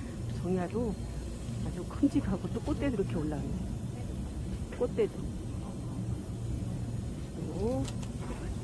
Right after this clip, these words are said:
올펜. 올펜이,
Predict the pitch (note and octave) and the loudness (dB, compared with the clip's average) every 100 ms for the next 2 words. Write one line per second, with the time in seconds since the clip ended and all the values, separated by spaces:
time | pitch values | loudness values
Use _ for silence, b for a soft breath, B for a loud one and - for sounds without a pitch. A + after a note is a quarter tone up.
0 | - - - - - - - - - G#3 | -4 -4 -4 -4 -6 -4 -4 0 6 6
1 | G3+ G#3 D#3 - - - - - - - | 6 2 0 0 -4 -2 -2 -2 -2 -2
2 | - - - G3+ C4 C#4 C4 A#3 A3 C4 | -2 -2 4 6 6 8 8 8 8 10
3 | G#3 | 8